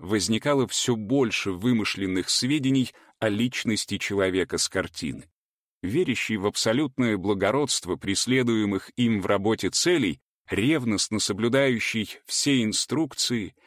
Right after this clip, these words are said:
никогда не дающий поводов сомневаться в себе. Непременно холоден в разговоре, словно живущий с опаской утратить часть бдительности из-за проявления эмоций. Наконец, воображение Андрея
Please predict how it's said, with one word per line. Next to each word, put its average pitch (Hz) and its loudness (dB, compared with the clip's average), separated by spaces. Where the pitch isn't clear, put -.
никогда 127 2
не 151 2
дающий 127 0
поводов 135 0
сомневаться 117 0
в - -6
себе. 90 -2
Непременно 120 2
холоден 120 2
в 101 -4
разговоре, 95 0
словно 147 2
живущий 139 0
с - 0
опаской 117 -2
утратить 135 -2
часть 135 0
бдительности 135 0
из-за 117 2
проявления 113 2
эмоций. 104 -2
Наконец, 87 -2
воображение 92 0
Андрея 92 0